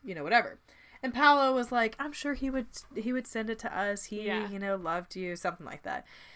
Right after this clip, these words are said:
Speaker 1: And she was like, "No, no, no." Well, throughout the movie, she would, it was, like, a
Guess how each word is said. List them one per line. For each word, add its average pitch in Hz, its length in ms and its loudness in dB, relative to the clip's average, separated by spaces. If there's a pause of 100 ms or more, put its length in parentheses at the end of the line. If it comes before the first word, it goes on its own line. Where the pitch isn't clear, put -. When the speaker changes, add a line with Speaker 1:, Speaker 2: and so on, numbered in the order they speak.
(460)
Speaker 1:
And 240 440 4 (280)
she - 180 -4
was 202 120 -6
like, 180 360 -2 (120)
"No, 196 440 -2
no, 147 240 -6
no." - 300 -14 (100)
Well, 208 500 2 (220)
throughout 233 320 2
the 214 80 -4
movie, 180 580 -4
she - 200 -10
would, 185 180 -4
it 190 80 -4
was, 190 180 -4
like, 190 140 -2
a 156 80 -10